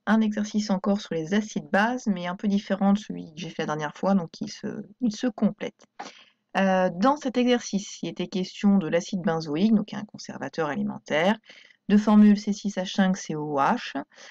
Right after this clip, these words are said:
euh, donc on vous disait qu'il était utilisé dans les boissons énergisantes, et cetera, et cetera, et qu'on le retrouve avec sa base conjuguée, euh, l'ion benzoate. On vous donnait le couple acide-base auquel il appartient, ici, et les masses molaires atomiques, euh, pour plus tard.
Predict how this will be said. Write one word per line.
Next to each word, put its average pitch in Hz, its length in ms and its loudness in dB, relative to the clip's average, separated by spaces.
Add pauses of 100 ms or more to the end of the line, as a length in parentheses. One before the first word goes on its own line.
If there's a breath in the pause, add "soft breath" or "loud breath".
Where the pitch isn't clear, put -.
(280 loud breath)
euh, 175 400 4
donc 156 180 -6
on 160 60 -4
vous 151 80 -4
disait 156 140 -6
qu'il - 100 -6
était 143 200 -6
utilisé 151 300 -6
dans 151 80 -6
les 143 80 -6
boissons 143 260 -6
énergisantes, 139 600 -10
et - 20 -14
cetera, - 320 -6
et 156 60 -6
cetera, 165 600 -2
et 170 120 -6
qu'on 156 340 -4
le 147 100 -6
retrouve 147 500 -4
avec 151 200 0
sa 147 140 -4
base 165 240 0
conjuguée, 165 560 -6 (440 loud breath)
euh, 156 60 -4
l'ion 185 340 2
benzoate. 170 680 0 (420)
On 233 100 6
vous 254 140 4
donnait 240 260 4
le 214 120 6
couple 208 460 -4 (120)
acide-base 180 600 -2
auquel 165 300 -2
il 147 160 -4
appartient, 151 480 -4 (680)
ici, 190 520 -4 (640 loud breath)
et 214 140 8
les 196 140 2
masses 160 240 -6
molaires 160 240 -2
atomiques, - 520 -8
euh, - 140 -12
pour - 140 -14
plus - 160 -10
tard. - 200 -18